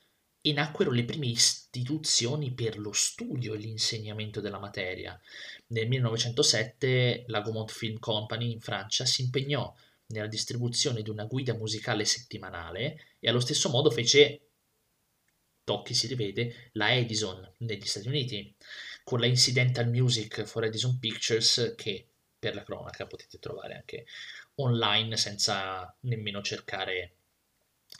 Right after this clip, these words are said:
troppo. Nel continente nuovo poi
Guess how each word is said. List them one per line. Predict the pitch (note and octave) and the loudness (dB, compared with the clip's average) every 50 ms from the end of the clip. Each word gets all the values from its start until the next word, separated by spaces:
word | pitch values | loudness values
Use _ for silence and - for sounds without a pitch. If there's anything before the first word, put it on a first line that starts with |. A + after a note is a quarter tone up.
| - | -10
troppo. | - - - F2+ F2 - _ _ - F2+ F2+ - _ _ _ _ _ - - - - - - - - - - - - - _ _ _ _ | -6 -6 -6 -6 -6 -12 _ _ -10 -10 -10 -12 _ _ _ _ _ -20 -18 -16 -16 -14 -14 -14 -16 -16 -16 -18 -20 -20 _ _ _ _
Nel | A#2 A2 | -6 -4
continente | - B2 A#2 - A2 A2+ A#2 B2 D#3 | -2 -4 -4 -2 -2 -2 0 0 0
nuovo | D3+ B2+ A2+ A2+ A#2 A2+ | 0 2 2 2 2 2
poi | - A2+ A2 A#2 A#2 A2+ A2+ G#2+ - | 2 2 4 4 4 4 2 0 -4